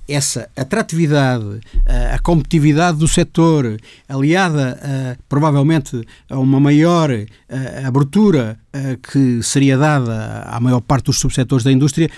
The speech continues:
podia constituir essa atratividade. E, por outro lado,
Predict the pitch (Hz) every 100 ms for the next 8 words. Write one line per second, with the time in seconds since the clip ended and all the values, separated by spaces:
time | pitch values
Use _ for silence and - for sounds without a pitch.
0 | - 143 180 190 - 165 160 135 151 160
1 | 156 _ - 151 143 - 143 - 139 -
2 | 131 - 120 104 95 - - - 180 170
3 | 196 196 202 233